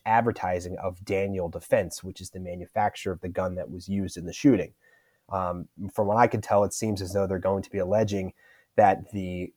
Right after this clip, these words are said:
company was advertising to high school age consumers. In Ohio, state lawmakers just passed a bill that would reduce, yes, reduce the number of hours to, of training needed for teachers to carry a weapon on school grounds.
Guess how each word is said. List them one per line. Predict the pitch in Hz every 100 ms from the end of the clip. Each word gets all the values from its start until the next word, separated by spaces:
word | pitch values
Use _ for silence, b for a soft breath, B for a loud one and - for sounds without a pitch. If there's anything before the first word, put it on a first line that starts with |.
| _ -
company | - 131 110 107
was | 92 90 90 85 - -
advertising | 117 113 110 - 98 92 95 92 85
to | - 101 92 90 - _
high | - - 107
school | - 110 95 92
age | 90 95
consumers. | - - - 113 90 - - - _ _ _ _ _ _ _ _ _ _
In | 107
Ohio, | 104 - 180 131 135 - _
state | - 143 131
lawmakers | 131 127 123 127 113
just | 123 -
passed | 127 117 117
a |
bill | 113 113
that | 101
would | 104
reduce, | 98 101 87 143 160 82 - - - _ _ _ _
yes, | 123 110 -
reduce | 113 120 147 208 - - - - _
the | 104
number | 123 151 185
of | 147
hours | 104 98 101 - -
to, | - _ _ -
of | 113
training | - 151 151 101 98
needed | 110 123 139
for | -
teachers | 143 110 104 107 -
to | 117
carry | - 101 98
a | 101 107
weapon | 98 95 101 98
on | 92 87 90
school | - 87 87
grounds. | 110 95 - -